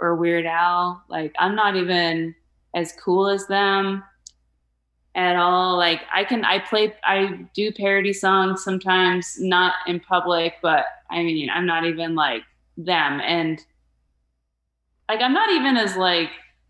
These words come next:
possibly even remotely as bipolar or weird as them.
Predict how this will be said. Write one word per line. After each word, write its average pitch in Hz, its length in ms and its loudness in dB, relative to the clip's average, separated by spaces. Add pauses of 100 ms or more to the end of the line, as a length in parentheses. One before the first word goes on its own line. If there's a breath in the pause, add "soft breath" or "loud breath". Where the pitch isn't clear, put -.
possibly 233 720 -2
even 202 400 -2
remotely 175 540 0
as 165 120 -4
bipolar 165 1000 0
or 165 320 0
weird 165 340 0
as 160 160 -2
them. 151 320 0